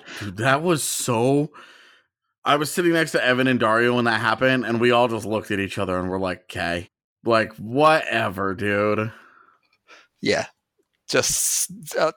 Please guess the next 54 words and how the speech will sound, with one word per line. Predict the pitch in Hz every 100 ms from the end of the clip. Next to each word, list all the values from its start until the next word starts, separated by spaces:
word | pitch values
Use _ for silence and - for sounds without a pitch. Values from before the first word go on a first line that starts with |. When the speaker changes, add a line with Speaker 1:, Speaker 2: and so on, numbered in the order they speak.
| -
Speaker 2:
occasional | 196 - 226 208 196 180
silliness | - 170 165 139 120 104 -
from | - 127
the, | 113 107 -
the | 127
top | - 123 110 -
talent. | 117 101 87 90
It | - 110
will | 110
definitely | 117 107 113 107 104
draw | 92 104 98
your | 95 87
eye. | 95 98 92 92 - - -
Speaker 1:
Yeah, | 101 90 87 -
definitely. | 95 92 87 87 90 - -
Da-, | 135
in | 135 135
that | 135 147
case, | 110 90 -
my | 110 135
goodness, | 92 - 110 101 87 -
was | 92
that | 104 110 - -
silly | 92 98 85
or | 85
what? | 82 92 87 - _ _ - _ _ _ _ _ -
I've | 190
never | 214 214
even | 214
seen, | 208 220 190
I, | 151 139 131
I've | 170 165
never | 175 170
seen | - 175
him | 165
do | 127
that | 104 87
before. | 87 - 92 95
I've | 147
watched | 160 -
a | 110
lot | 104 139 151 151
of |
Nathan | 139 131 139
MacKinnon | 127 120 123 110
over | 101 95
the |
last | 98 95 -
few | 110
years. | 104 98 90
I've | 110 113 95
never | 101 117 98
seen | 104 98
that. | 92 80